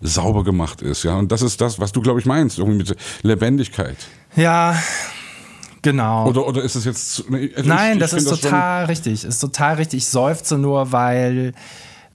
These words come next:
Speaker 2: ach, ich weiß auch nicht. Ich sehe, du magst das, ich mag das. Vielleicht sind wir da beide so ein bisschen emotional, missionarisch in einem guten Sinne auch unterwegs, aber die heutige Musikwelt ist einfach so weit weg davon, sowas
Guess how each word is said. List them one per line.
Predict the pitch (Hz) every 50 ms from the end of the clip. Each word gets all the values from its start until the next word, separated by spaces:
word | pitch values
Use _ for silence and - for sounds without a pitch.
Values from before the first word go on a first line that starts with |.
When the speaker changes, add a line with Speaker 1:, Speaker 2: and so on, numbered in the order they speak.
| _ _ _ -
Speaker 2:
ach, | 120 127 131 120 - -
ich | - - -
weiß | 107 107 104
auch | - 101 101
nicht. | 101 104 98 - - - - - _ _
Ich | - 120 -
sehe, | - 135 139 139
du | 131 139 135
magst | 135 131 127 151 156 - -
das, | 156 147 147 147 - -
ich | 135 139 -
mag | 160 139 139 143 139 -
das. | - 131 127 131 135 - - - - - - - - - - - _ - - _ _
Vielleicht | - - 123 120 113 120 - -
sind | 147 135
wir | 147 135
da | 131 120
beide | 120 123 120 127 135 147
so | 135 127 131
ein | 123 120
bisschen | 127 151 156 - - 147 135 135 135 123 90 71 - - -
emotional, | - 143 143 139 139 - - 139 127 127 135 139
missionarisch | 135 131 135 - - - - 139 123 123 120 120 143 151 165 151 - -
in | 139 143
einem | 135 139 131
guten | 151 170 208 165 160
Sinne | 143 156 151 156 156 156 135 -
auch | 127 139 131
unterwegs, | 113 147 - 143 123 123 135 139 139 - -
aber | - 120 120 123 117 117 123 120 - - - - - - - _ _ -
die | 123 120 123
heutige | - - 117 131 135 - 147 127
Musikwelt | 127 127 120 113 131 135 - - 120 120 -
ist | 117 110
einfach | - 92 113 - 110 113
so | - 113 110 120 127 143 147 135
weit | 131 123 120 127 120 -
weg | 113 123 - -
davon, | - 117 - - 113 113 113 113
sowas | 117 117 113 113 113 110 - - - -